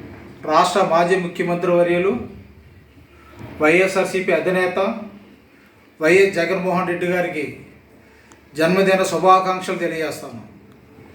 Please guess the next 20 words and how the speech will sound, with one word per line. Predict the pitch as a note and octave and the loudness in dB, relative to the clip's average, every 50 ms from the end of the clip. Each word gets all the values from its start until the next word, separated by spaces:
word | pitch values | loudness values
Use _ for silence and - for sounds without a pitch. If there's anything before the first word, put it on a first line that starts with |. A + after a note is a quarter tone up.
| - - - - - - - C#3+ | -20 -20 -20 -20 -20 -12 -4 0
నేనే | D#3 F3 F#3 G#3 G3+ G3 G3 | 2 2 4 4 4 4 4
కాదు, | F#3 F3+ F3+ F#3 G3+ - - - - - - - - - - - - - - - - - E3+ | 2 2 0 -2 -4 -4 -6 -12 -16 -20 -20 -20 -20 -20 -20 -20 -20 -20 -20 -20 -16 -6 -4
ఈ | F3 G3 F#3+ F3+ | -4 -2 0 2
తెలుగు | F3 F#3 G3 G3+ G3 F#3+ | 4 6 6 6 8 6
రాష్ట్రాల్లో, | F#3+ F#3 - - G3 F#3 F3+ F3 F#3 F#3+ G3+ G#3+ - - D3 | 4 4 2 0 -2 -2 -2 0 -2 -2 -2 -4 -6 -10 -10
రెండు | D#3+ F3 F#3 F#3+ F#3+ | -6 -4 -2 2 2
రాష్ట్రాల్లో | F#3+ F#3+ - - F#3+ F#3 F3+ F3+ F#3+ F#3+ A#3 A#3 - - - - - - - _ _ _ D3 C#3+ | 2 2 2 -2 -2 -2 0 0 0 -2 -2 -4 -10 -16 -18 -20 -20 -20 -20 _ _ _ -8 -2
మరియు | E3+ F3 F3 G3+ G3 G3+ G#3+ G#3 - D#3+ | 0 2 6 6 6 6 4 2 -2 0
దేశ | E3+ F#3+ F#3+ G3 G#3 F3+ F3 | 0 0 2 2 2 0 2
విదేశాల్లో | F3 F#3+ G3+ G#3 G3 G3+ G3 F#3+ F#3+ F#3+ F#3 F#3 F3+ | 4 4 4 4 4 2 0 2 2 2 0 0 0
కూడా | F3 F3 F#3 E3+ - - - - - - - _ _ _ _ _ _ - E3 | 0 0 0 0 -2 -4 -8 -12 -16 -20 -20 _ _ _ _ _ _ -4 -4
ఈ | E3+ F3 | -2 0
రోజున | F3 F#3 F3+ F#3 F#3+ F3 E3 | 2 0 0 0 -2 0 0
జగన్మోహన్ | E3+ E3+ F#3 F#3 F3+ F#3 F#3+ F3 F#3 F#3 F3+ | 2 2 2 0 0 2 2 2 2 2 0
రెడ్డి | F3 E3+ F3+ E3+ | -2 0 0 0
గారికి | F3 F3 F3 E3+ E3 E3 - | 0 0 0 0 -2 -4 -4
జన్మదినోత్సవాన్ని | D#3+ D#3+ E3+ F3+ F#3+ F#3 F#3 F3+ F#3+ F3+ - - - F3+ F3 - - C#3+ - - - - - - - - - - - - - - D#3 | -2 -2 0 -2 -2 0 0 0 0 -2 -2 -2 -2 0 0 0 0 -2 -4 -6 -8 -12 -16 -18 -20 -20 -20 -20 -20 -20 -20 -8 -4
ఘనంగా | D#3+ D#3+ F3+ F#3+ G3 G3 G3+ G3 F#3+ | -2 0 0 0 2 4 2 4 4
జరుపుతూ | F#3 F#3+ E3+ - - F3+ E3+ D#3+ D#3 | 2 0 0 0 -2 -2 0 0 -2
ఉన్నారు. | D3+ C#3+ B2 A2+ - | -4 -6 -8 -10 -12